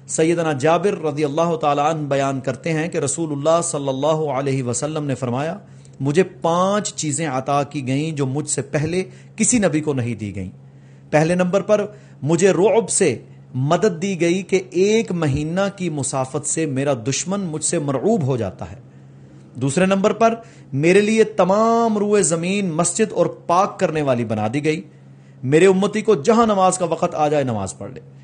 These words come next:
تیسرے نمبر پر میرے لیے اموال غنیمت حلال کر دیے گئے، جہاد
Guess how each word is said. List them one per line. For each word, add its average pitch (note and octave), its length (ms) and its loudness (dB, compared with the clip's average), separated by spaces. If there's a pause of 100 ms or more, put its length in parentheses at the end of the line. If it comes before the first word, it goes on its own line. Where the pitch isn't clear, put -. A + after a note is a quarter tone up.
(260)
تیسرے E3 260 0
نمبر G3+ 280 0
پر G#3 180 2
میرے F3 300 2
لیے G3+ 300 2 (100)
اموال D3+ 460 2 (120)
غنیمت D3+ 360 -2 (120)
حلال F3 280 4
کر E3 180 -2
دیے A2+ 260 -4
گئے، G2 100 -8 (640)
جہاد D3 320 4